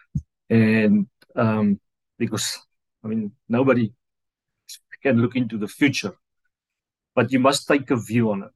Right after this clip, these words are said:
At least take a, take a view on historical, uh, indices of what those parts have done, and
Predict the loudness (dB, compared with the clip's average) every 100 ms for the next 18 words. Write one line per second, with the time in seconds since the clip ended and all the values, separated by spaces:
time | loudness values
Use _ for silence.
0 | _ _ _ _ -10 -2 -2 -2 0 -2
1 | 2 0 0 -4 _ _ _ -6 -4 -4
2 | -2 -2 -2 -2 -4 -4 -4 -4 -4 -4
3 | -4 _ _ _ _ _ _ -8 -6 -6
4 | -10 _ _ _ _ -4 -2 0 -2 -4
5 | -6 -12 _ _ -12 -10 -10 -6 -6 -6
6 | _ -20 -10 -6 -6 -8 -4 2 2 0
7 | -8 -14 _ -4 -2 -4 _ _ _ _
8 | _ _ _ -4 -2 -2